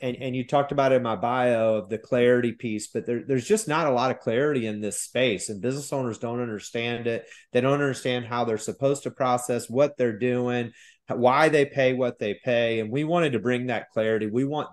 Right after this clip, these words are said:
to know them. We want them to know us. And we, then we wanted that the charity piece was just something personal to us,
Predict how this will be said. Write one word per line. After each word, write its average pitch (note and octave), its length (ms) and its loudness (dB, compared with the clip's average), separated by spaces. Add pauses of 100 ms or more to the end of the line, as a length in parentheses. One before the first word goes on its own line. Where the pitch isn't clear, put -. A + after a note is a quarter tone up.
to B2 100 -6
know A#2 240 -2
them. A2 360 -4
We A#2 140 -2
want C3 320 -4
them A2+ 280 -6
to G#2 60 -6
know G2+ 300 -4
us. G2 420 -6 (440)
And C3 200 2
we, D3+ 100 4
then D#3+ 240 2
we D#3 120 0
wanted C3+ 340 -2
that A#2 180 -2
the A#2+ 100 -4
charity D3+ 360 0
piece B2 320 -4
was G#2+ 120 -4
just A#2+ 200 -6
something A#2 340 -6
personal A#2+ 460 -4
to G#2 100 -2
us, G#2+ 240 -4